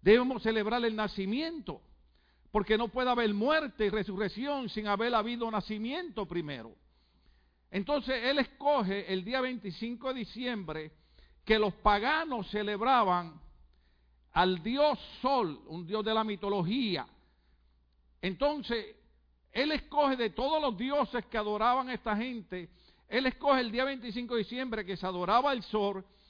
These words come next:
para que se adore a Cristo. La razón de eso es que para ellos el sol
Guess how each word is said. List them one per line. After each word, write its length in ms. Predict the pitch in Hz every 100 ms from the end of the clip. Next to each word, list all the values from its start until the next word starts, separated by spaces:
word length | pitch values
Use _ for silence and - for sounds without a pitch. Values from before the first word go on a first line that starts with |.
| - -
para 300 | 226 233 214
que 160 | 226 208
se 180 | -
adore 420 | 208 208 294 330 294
a 200 | 196 -
Cristo. 680 | 277 381 - - - 151 - - _ _ _ _ - _
La 180 | 233 254
razón 440 | 240 226 - 320
de 120 | 330 302
eso 300 | 277 277 254
es 320 | 233 196 - - _ _
que 120 | 220
para 360 | - 220 214 226
ellos 480 | 320 285 220 208 180 _ _ -
el 220 | 226 196
sol 520 | - 302 311 240 185